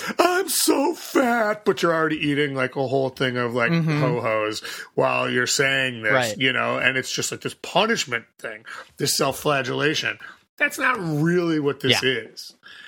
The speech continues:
Speaker 1: You know, I am just, like, it, it, it's just an acknowledgement of humanity and the humanity that I exist inside of, you know? And, and, like, um, so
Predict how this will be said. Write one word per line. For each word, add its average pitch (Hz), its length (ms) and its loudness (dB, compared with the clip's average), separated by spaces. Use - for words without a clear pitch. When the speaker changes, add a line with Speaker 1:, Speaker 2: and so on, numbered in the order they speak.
Speaker 1:
You 151 240 2
know, 127 480 -2
I 185 260 2
am 185 280 -4
just, 143 320 0
like, 120 420 0
it, 151 340 -2
it, 170 240 0
it's 160 200 0
just - 160 -2
an 208 80 0
acknowledgement 127 800 -2
of 117 280 -6
humanity 120 680 -4
and 117 200 -2
the 113 80 -6
humanity 113 540 -4
that 107 140 -10
I 107 120 0
exist 104 320 -8
inside 113 340 -4
of, 113 140 -16
you 160 160 0
know? 160 180 -2
And, 165 280 -4
and, 170 220 -4
like, 160 240 -2
um, 76 380 -4
so 160 520 -2